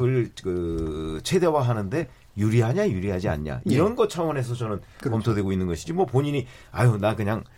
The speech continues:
Speaker 1: <laughs>
Speaker 2: 왜냐면 옛날에 아마 이런 생각은 들었어요. 본인이, 본인이 불출마할 때는 나는 대선 출마하겠다.
Speaker 1: 음.
Speaker 2: 어차피 그 총선은 이제
Speaker 1: 음.
Speaker 2: 그만하고 저는 그렇게 받아들였었는데
Speaker 1: 예.
Speaker 2: 갑자기 상황이 안 좋아져서 그 이것도 저것도 다 못하게 됐잖아요.
Speaker 1: <laughs> 그렇죠.
Speaker 2: 어, 그런 점에서 본다면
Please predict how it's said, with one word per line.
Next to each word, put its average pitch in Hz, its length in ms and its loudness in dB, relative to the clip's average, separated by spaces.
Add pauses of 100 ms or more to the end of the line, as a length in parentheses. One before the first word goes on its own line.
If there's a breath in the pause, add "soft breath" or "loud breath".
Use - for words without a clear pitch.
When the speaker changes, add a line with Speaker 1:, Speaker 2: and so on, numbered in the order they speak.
(120)
Speaker 1:
<laughs> - 300 -2
Speaker 2:
왜냐면 156 320 6
옛날에 180 400 6
아마 127 240 2
이런 139 360 4
생각은 143 340 0
들었어요. 92 400 -2
본인이, 143 340 -2
본인이 143 340 2
불출마할 123 460 2
때는 123 280 0
나는 120 300 4 (300 loud breath)
대선 95 260 0
출마하겠다. 80 800 -4
Speaker 1:
음. 135 140 2
Speaker 2:
어차피 92 240 0
그 82 60 -4
총선은 107 440 2
이제 80 300 -2
Speaker 1:
음. 120 80 -6 (200)
Speaker 2:
그만하고 80 580 0 (240 loud breath)
저는 143 200 4
그렇게 165 260 -2
받아들였었는데 139 800 2
Speaker 1:
예. - 40 -4 (200 loud breath)
Speaker 2:
갑자기 185 280 -2
상황이 202 320 2
안 120 160 4
좋아져서 139 580 2 (640 loud breath)
그 123 100 -4 (180)
이것도 175 260 6
저것도 139 260 0
다 - 120 2
못하게 147 320 2
됐잖아요. 104 300 -2
Speaker 1:
<laughs> 123 100 0
그렇죠. 92 180 -4 (280 loud breath)
Speaker 2:
어, 90 200 -6
그런 110 220 0
점에서 101 280 2
본다면 92 360 0